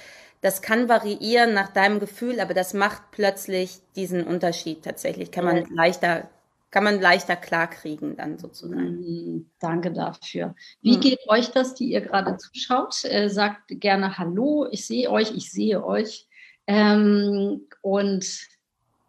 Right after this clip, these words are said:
Speaker 2: ich werde auch eure Kommentare zum Besten. Ah, guck,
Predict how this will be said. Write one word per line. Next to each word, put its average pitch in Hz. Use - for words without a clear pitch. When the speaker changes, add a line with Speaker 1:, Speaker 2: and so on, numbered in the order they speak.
Speaker 2:
ich -
werde 180
auch 180
eure 175
Kommentare 180
zum -
Besten. 202
Ah, 311
guck, 285